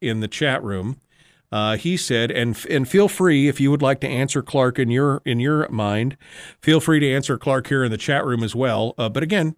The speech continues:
be kind. I mean, I don't, uh, I think he's asking a legitimate question that's been asked by many people, and we should know what it is.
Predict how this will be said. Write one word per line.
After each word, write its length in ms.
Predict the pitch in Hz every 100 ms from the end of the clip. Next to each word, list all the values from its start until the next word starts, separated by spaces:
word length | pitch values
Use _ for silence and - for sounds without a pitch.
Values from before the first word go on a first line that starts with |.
| _
be 140 | 123 147
kind. 480 | - 202 131 170 -
I 100 | 120
mean, 160 | 117 117
I 80 | 120
don't, 400 | 131 139 143 147
uh, 200 | 143 135 - - - -
I 80 | 117
think 140 | 123
he's 180 | 131 131
asking 400 | 135 - 139 127
a 20 |
legitimate 500 | 123 110 131 131 135
question 440 | 139 127 - 135
that's 160 | 123 -
been 120 | 123
asked 260 | 120 120 -
by 120 | 117
many 240 | 113 123
people, 400 | 117 131 120 151
and 100 | 120
we 120 | 113 110
should 240 | 131 104
know 160 | 117 120
what 160 | 113
it 100 | 107
is. 260 | 107 143